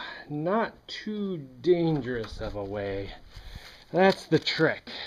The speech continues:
'Cause now I have kids. I can't just risk my life and die, 'cause I have kids who rely on me, which is also why I have orange fingernails.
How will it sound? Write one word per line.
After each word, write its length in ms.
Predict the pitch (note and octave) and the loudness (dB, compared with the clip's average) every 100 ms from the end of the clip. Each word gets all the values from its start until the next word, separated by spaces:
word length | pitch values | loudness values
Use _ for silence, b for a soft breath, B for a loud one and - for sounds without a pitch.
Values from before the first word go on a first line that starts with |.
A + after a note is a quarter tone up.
| B B B B B B _ _ _ _ _ _ _ b b b b - - | B B B B B B _ _ _ _ _ _ _ b b b b -18 -2
'Cause 120 | F#3 | 4
now 200 | C4+ D4 | 8 8
I 60 | A#3+ | 8
have 280 | G3+ C#3 | 4 0
kids. 380 | - D#3 A2 - | -4 -2 -2 -4
I 80 | B2 | -8
can't 200 | G#3+ G3 | -4 -2
just 180 | E3 A#2 | -2 -4
risk 320 | B2 D3 - | -4 -4 -6
my 120 | A2+ | -10
life 340 | A2+ A2+ A2 A2 | -6 -6 -8 -12
and 220 | G#2 G2 _ b b b b b b b b b B2+ A2 | -14 -16 _ b b b b b b b b b -12 -2
die, 500 | C3+ C3+ G#2+ G2 G#2 | 0 0 -2 -6 -10
'cause 160 | A#2+ A#2 | -8 -2
I 60 | |
have 220 | D3 D3+ C#3+ | 2 2 2
kids 260 | G#3+ - | 2 2
who 100 | B2 | -2
rely 360 | G#2 G#2+ G2 F#2 | -6 -6 -6 -8
on 80 | F2+ | -12
me, 160 | F2 | -14
which 160 | A2 A#2+ | -14 -10
is 120 | A2+ | -6
also 280 | A#2 A2 A2+ | -4 -4 -6
why 260 | G#2 G#2 G2+ | -4 -4 -4
I 40 | |
have 260 | F#2+ G2+ G#2 | -6 -8 -6
orange 400 | G#2+ G#2 F#2+ - | -6 -6 -10 -10
fingernails. 420 | A2+ G2 F2 | -10 -10 -12